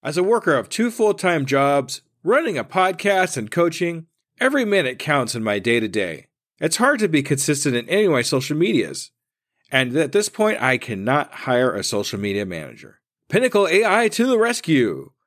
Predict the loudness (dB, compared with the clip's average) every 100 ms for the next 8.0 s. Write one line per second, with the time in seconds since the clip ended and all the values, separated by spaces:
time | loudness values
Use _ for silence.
0 | _ _ -2 0 0 0 -2 -2 0 0
1 | 0 0 2 2 0 -2 -2 -2 0 0
2 | 2 0 0 -2 0 -2 -4 -18 -4 -2
3 | 0 -2 -2 -2 0 0 0 0 0 0
4 | -2 -6 -16 -18 -8 -4 -2 0 2 4
5 | 2 2 -4 -8 -6 -4 -2 -2 -4 -4
6 | 2 2 2 -6 -10 -10 _ 2 2 2
7 | 0 0 0 0 0 0 -2 -8 -14